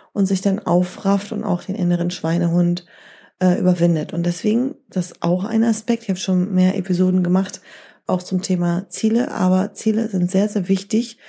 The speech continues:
für die Motivation und das gibt dir automatisch Energie. Wenn du große Ziele hast, wenn du in jedem Bereich Ziele hast,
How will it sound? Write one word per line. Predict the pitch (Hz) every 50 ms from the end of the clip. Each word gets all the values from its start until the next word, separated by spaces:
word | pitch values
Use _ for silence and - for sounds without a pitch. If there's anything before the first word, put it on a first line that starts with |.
| - - - _ _ _
für | _ - - - 285
die | 262 247
Motivation | 220 214 208 190 196 185 180 175 180 - - 202 196 208 233 233
und | - 196 196 196 196 -
das | 190 185 -
gibt | - - 196 202 -
dir | 190 185 190
automatisch | 196 214 220 - 214 196 185 175 175 175 180 - - - -
Energie. | 180 175 175 170 165 165 170 165 156 147 147 - _ _ _ _ - - _ _
Wenn | - 180 180
du | 175
große | 170 - 180 175 208 247 294 320 - - 269 262
Ziele | - - 247 240 233 233 214 185
hast, | 190 190 190 190 190 - - - - -
wenn | 175 180 175
du | 180
in | - 175 175 170
jedem | 160 156 180 208 240 277 277 269 247
Bereich | 240 - 202 202 202 202 190 202 -
Ziele | - - 208 196 185 175 175
hast, | 175 165 165 175 185 - - -